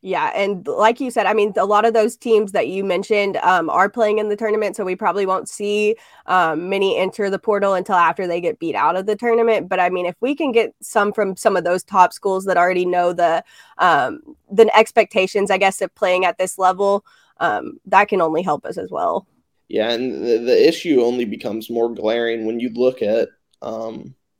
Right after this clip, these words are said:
Speaker 2: you know, Nyla Everetter tore her A C L toward the end of the season, so there's no telling how long that'll take for her to return. Um, and then Tiana Herron, she missed the whole entire season due to heart surgery.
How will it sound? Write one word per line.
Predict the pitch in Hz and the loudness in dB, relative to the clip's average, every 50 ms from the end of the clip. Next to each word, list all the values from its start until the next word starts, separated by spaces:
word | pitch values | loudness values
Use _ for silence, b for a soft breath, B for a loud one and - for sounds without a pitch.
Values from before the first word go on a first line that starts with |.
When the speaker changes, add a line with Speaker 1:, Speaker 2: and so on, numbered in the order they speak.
| _ | _
Speaker 2:
you | - 113 117 | -8 -6 -4
know, | 98 87 101 | -4 -4 0
Nyla | 110 123 127 127 123 120 120 123 | 2 4 4 6 6 6 6 6
Everetter | 120 120 117 117 110 120 117 110 | 6 4 4 4 4 2 -2 -4
tore | - - 123 123 | -2 -2 0 0
her | 123 117 117 113 | 2 2 0 2
A | 110 117 | 2 0
C | 120 - - 117 | -2 -2 -2 2
L | 117 120 120 120 110 | 4 4 4 4 4
toward | - 120 120 117 107 | 2 -2 -2 -2 -2
the | 104 | -2
end | 107 107 | -4 -2
of | 101 | -6
the | - | -6
season, | - - 117 117 117 117 113 110 117 | -6 -4 -2 -2 -2 -2 -4 -6 -6
so | 120 - | -6 -4
there's | 107 120 123 123 123 - | -2 0 0 0 0 0
no | 120 117 | 0 0
telling | 117 - - 107 117 117 113 117 113 | 0 2 2 2 2 2 2 -2 -4
how | 110 123 120 | -2 0 2
long | 113 113 110 117 120 | 2 2 0 0 0
that'll | 113 120 123 120 117 | 2 2 4 4 2
take | 110 - 123 117 113 - | 0 0 -2 -2 -2 -2
for | - 120 | -6 -6
her | 120 120 120 120 | -2 0 0 0
to | 117 | 2
return. | 120 120 120 120 - 117 120 120 120 120 120 120 120 - b b b b b b b b b - | 0 0 0 -2 -4 -6 -6 -4 -4 -4 -4 -6 -8 -10 b b b b b b b b b 0
Um, | 113 120 110 107 107 107 107 110 - | 2 4 4 4 2 2 0 -2 0
and | - 117 120 120 | 0 2 4 4
then | 120 117 117 120 120 - | 4 4 4 0 -4 -6
Tiana | - - 135 131 127 120 123 | -6 -2 0 2 2 2 2
Herron, | 123 123 123 127 123 117 117 | 0 0 0 2 2 0 0
she | 120 - 131 131 | -2 -2 -2 0
missed | 123 120 117 - | 0 0 0 -2
the | - 120 | -8 -4
whole | - 123 120 | 0 0 0
entire | 120 120 120 117 120 117 | 0 0 0 0 0 0
season | - - 120 120 120 117 117 117 | 0 -2 -4 -4 -4 -4 -6 -4
due | 107 117 113 | -2 -2 0
to | 104 104 | 0 -2
heart | - - 123 143 156 156 | 0 4 4 4 4 4
surgery. | - - 113 117 113 104 120 117 117 117 117 117 | 2 -2 -2 -2 -2 -2 -2 0 0 0 -2 -4